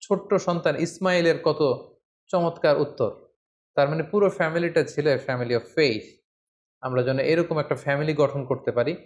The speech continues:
এই চেষ্টাটুকুন আমাদের করতে হবে। এবং দাওয়াতি কাজ করার সবচেয়ে উর্বর জায়গা কিন্তু ফ্যামিলি।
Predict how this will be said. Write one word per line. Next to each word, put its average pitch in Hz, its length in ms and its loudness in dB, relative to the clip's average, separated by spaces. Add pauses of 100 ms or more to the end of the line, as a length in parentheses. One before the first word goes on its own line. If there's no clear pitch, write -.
(160)
এই 151 100 0
চেষ্টাটুকুন 127 520 -2
আমাদের 107 260 -4
করতে - 260 -8
হবে। 101 180 -4 (360)
এবং 143 240 -2
দাওয়াতি 156 360 4
কাজ 180 240 2
করার 175 240 2
সবচেয়ে 175 540 -2
উর্বর 170 360 2
জায়গা 139 300 4
কিন্তু 127 240 -4
ফ্যামিলি। 123 440 -4